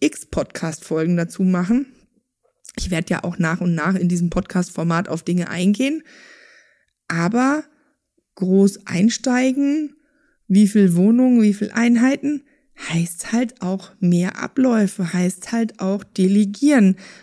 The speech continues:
heißt Unternehmer-Mindset oder Habitus zu etablieren. Komme ich aus dem Angestelltenverhältnis, habe ich schon mal Mitarbeiter geführt. Liegt mir das, Anweisungen zu verteilen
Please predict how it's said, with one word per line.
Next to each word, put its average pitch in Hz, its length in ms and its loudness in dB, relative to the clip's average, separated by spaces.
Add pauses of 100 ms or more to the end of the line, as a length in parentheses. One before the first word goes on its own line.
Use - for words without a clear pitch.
(260)
heißt 175 520 -2 (360)
Unternehmer-Mindset 175 1700 0
oder 147 480 -6
Habitus 220 760 -2
zu - 160 -8
etablieren. 170 800 -4 (680)
Komme 180 220 2
ich 175 100 0
aus 165 120 -2
dem - 80 -8
Angestelltenverhältnis, 202 1080 0
habe 185 140 -2
ich 175 80 -8
schon 185 160 -4
mal 180 100 0
Mitarbeiter 240 560 0
geführt. 214 460 -2 (380)
Liegt 214 400 2
mir 330 180 0
das, 220 480 -2
Anweisungen 233 800 0
zu 214 140 -6
verteilen 202 720 -2